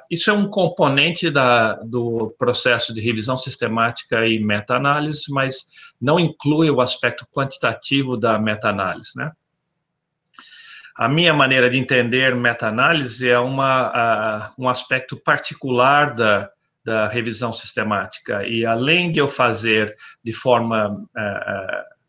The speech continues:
criteriosa o processo de revisão, eu aplico métodos quantitativos pra combinar os resultados que nós observamos, ah, dos experimentos ou estudos individualizados.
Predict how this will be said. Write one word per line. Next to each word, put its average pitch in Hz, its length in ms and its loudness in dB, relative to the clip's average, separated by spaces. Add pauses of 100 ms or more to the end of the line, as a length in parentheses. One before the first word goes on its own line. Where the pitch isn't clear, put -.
criteriosa 123 960 2
o 104 160 -2
processo 110 560 -4
de 117 80 -14
revisão, 127 680 -2 (280)
eu 143 160 2
aplico 139 600 -2
métodos 123 520 -2
quantitativos 123 760 -4
pra 127 180 -2
combinar 127 720 0
os 113 140 -2
resultados 104 840 0 (380)
que - 100 -6
nós 117 240 0
observamos, 107 960 0 (220)
ah, 104 380 4
dos 113 560 -2
experimentos 123 960 0
ou 120 120 2
estudos 120 540 -4
individualizados. 107 1160 -4